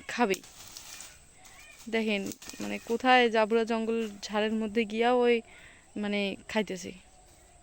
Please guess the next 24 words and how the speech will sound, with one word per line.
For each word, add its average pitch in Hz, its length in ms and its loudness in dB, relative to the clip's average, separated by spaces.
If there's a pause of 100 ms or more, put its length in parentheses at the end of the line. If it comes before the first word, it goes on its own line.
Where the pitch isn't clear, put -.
(3500)
আমাদের 262 280 2
এই 294 100 4
ছাগলের 262 360 4
বাচ্চাটা 269 800 6
মানে 233 280 0 (500)
দেখেন 226 360 2
চার 226 240 6
মাসের 233 320 2
মধ্যে 233 360 2 (520)
কত 240 220 4
বড় 240 300 8
হইল। 240 300 6 (720)
আর 208 360 0
স্বাস্থ্যটা 226 640 2 (540)
মানে 226 160 2
ওজন 277 480 6
কিন্তু 285 260 2
এখনই 269 320 6
কোলে 262 240 4
নিলে 262 220 4
মনে 254 220 4
হয় 262 180 4
পাঁচ 233 280 6
কেজি 240 400 0